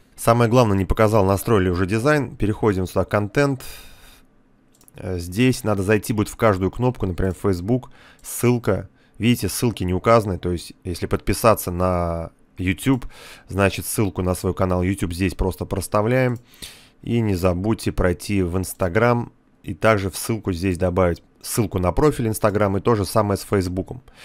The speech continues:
Ну, думаю, с социальными кнопками закончили. Здесь нажимаем галочку. Дальше идет какой-то текст, текст копирайта. Я просто, м, добавляю обычный текст. Размещаю его здесь.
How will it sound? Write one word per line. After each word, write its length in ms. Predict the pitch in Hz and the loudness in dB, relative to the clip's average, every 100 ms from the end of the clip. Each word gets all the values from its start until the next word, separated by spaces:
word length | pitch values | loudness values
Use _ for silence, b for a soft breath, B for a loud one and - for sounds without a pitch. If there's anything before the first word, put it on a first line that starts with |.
| B B B B B - | B B B B B -4
Ну, 200 | 139 - - | -2 -2 0
думаю, 280 | 127 120 107 | 4 4 2
с 40 | |
социальными 420 | - - 110 101 | -2 2 2 2
кнопками 380 | - 110 - 92 | 0 -2 -2 -2
закончили. 540 | 95 120 170 165 127 | 0 0 0 -2 -2
Здесь 240 | 110 107 98 | -2 -2 -4
нажимаем 400 | 95 101 95 92 | -4 -2 -2 2
галочку. 520 | 135 143 - 139 117 - - | 2 2 -2 -6 -6 -8 -2
Дальше 360 | 113 135 - | 2 2 0
идет 140 | 110 107 | -2 -2
какой-то 340 | 107 117 110 | 0 2 0
текст, 600 | - - 151 - - - | -2 0 2 2 -4 -8
текст 300 | - 120 - | -2 -2 0
копирайта. 760 | 104 - 113 135 147 143 110 92 _ _ _ _ - | -4 0 2 4 2 0 -4 -6 _ _ _ _ -14
Я 280 | 95 92 98 | -6 0 0
просто, 640 | - 113 107 - 90 80 - _ - | 2 4 4 2 -6 -6 -10 _ -12
м, 280 | 87 87 | -10 -6
добавляю 680 | 85 92 98 98 95 85 82 | -2 2 2 2 0 -2 -6
обычный 480 | 92 92 104 - 87 | -6 -2 -2 -2 -6
текст. 540 | - - 156 - - - _ _ _ _ _ _ _ b b b b b b b b b _ _ _ _ _ _ - | -4 -2 -2 -2 -16 -20 _ _ _ _ _ _ _ b b b b b b b b b _ _ _ _ _ _ -12
Размещаю 800 | 92 95 90 110 - - 98 90 | -6 -4 -2 -4 -4 -2 0 0
его 200 | 85 87 | -2 -6
здесь. 500 | 95 139 139 - | -2 -2 -2 -6